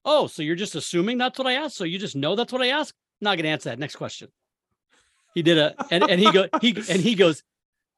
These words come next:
"So how is that messing up your starting pitcher by them throwing off the time stepping out so much?" He went right to it. It was great. And Buck goes, "Oh, not at all. No, he's good. He's fine." <laughs> And then went back up. And Carl's like,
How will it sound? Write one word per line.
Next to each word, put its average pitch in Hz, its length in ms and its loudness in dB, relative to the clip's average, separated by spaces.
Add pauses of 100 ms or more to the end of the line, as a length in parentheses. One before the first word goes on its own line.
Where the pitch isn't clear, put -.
"So 185 180 -2
how 190 280 0
is 160 100 -4
that 156 180 -2
messing 147 380 -4
up 143 140 -6
your 127 100 -8
starting 127 340 -4
pitcher 135 300 -8
by 117 140 -6
them 117 180 -4
throwing 117 260 -4
off 110 140 -6
the 117 60 -6
time 123 220 -6
stepping 117 320 -2
out 120 160 -2
so 135 120 -6
much?" 107 220 -6
He 196 100 6
went 233 120 4
right 185 300 6
to 180 160 6
it. 131 80 4
It 131 40 -2
was 139 120 -4
great. 147 420 2
And 143 120 -2
Buck 135 240 -4
goes, 139 180 -4 (120)
"Oh, 311 160 6
not 220 220 8
at 170 60 4
all. 151 160 6
No, 165 140 2
he's 160 200 0
good. 139 140 -4
He's 117 160 -4
fine." 117 220 -14 (300)
<laughs> 196 80 -4 (640)
And 185 80 2
then 185 140 8
went 175 140 6
back 151 200 4
up. 139 160 -4
And 131 160 -8
Carl's 196 300 -2
like, 110 160 -10